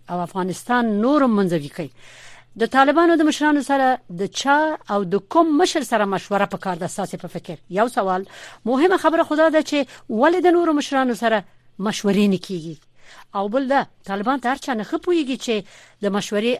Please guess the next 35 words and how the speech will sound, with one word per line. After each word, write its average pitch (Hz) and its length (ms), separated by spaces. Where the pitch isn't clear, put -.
اهمیت 247 320
په 190 60
هر 233 260
لحاظ 196 400
په 185 460
یو 190 140
اسلامي 185 520
ټولنه 202 380
کې، 180 180
په 185 120
اسلام 226 320
کې، 185 240
په 190 160
دین 220 140
کې، 220 180
په 208 140
شریعت 196 400
کې 214 100
څومره 294 240
زیات 156 240
دی، 147 100
څومره 247 200
اهمیت 247 380
لري 208 220
مشوره. 160 320
نو 226 180
طالبان 262 340
چې 269 80
اسلامي 247 400
حکومت 269 400
او - 80
شرعي 226 240
نظام 226 420
جاري 202 160
کوي، 262 220